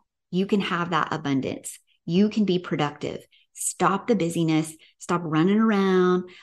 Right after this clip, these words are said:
like a chicken with your head cut off and be productive. Choose to be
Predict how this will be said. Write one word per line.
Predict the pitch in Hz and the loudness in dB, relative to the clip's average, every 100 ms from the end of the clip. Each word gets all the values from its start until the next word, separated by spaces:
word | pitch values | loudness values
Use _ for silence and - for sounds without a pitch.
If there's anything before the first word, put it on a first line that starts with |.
| - | -10
like | 151 - | -8 -6
a | |
chicken | - 139 196 | -4 -2 0
with | 202 | 0
your | 240 | 2
head | 214 170 | 2 0
cut | 170 151 | -2 -4
off | 143 - 156 - _ _ _ - | -2 -4 -6 -14 _ _ _ 2
and | 175 160 151 147 - - _ - | 4 6 6 2 -2 -12 _ -2
be | 185 | 0
productive. | 185 175 156 143 - 92 - - - _ - | 0 0 0 -2 -4 -8 -8 -10 -20 _ -8
Choose | - 214 202 208 208 | -2 2 4 2 0
to | 208 | -2
be | 175 170 156 147 143 | -2 0 0 -2 -6